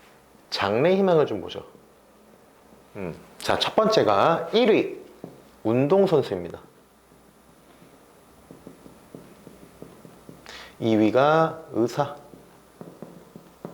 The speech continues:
유튜버가 들어갈 수 있다라는 거죠.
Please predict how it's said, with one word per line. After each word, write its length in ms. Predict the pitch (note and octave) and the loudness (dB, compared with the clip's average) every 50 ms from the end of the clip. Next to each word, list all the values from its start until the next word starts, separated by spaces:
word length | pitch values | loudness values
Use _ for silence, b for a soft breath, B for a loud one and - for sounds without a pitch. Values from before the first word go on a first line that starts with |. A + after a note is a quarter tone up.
| - - | -4 -2
유튜버가 920 | A#2 A#2 - - F3+ D#3+ C#3 G#2+ A2 B2 C#3+ D#3+ F3 F3+ F3+ F3 E3+ E3+ - | -2 -2 0 2 4 4 6 6 6 4 4 4 4 4 2 2 0 -2 -2
들어갈 280 | - A#2 B2 G#2+ F#2+ | 0 0 2 2 0
수 120 | - - A2 | 0 0 -2
있다라는 840 | F#2 E2 - - - F2+ F2 F#2+ B2 D3+ D#3+ C#3 A2 F#2+ F#2 F2+ | -4 -4 -2 0 2 4 4 4 4 2 0 -2 -4 -4 -4 -2
거죠. 440 | F2 E2 E2+ F#2+ C3+ F3 F3 - - | -2 -2 -2 -2 -2 -2 -4 -8 -12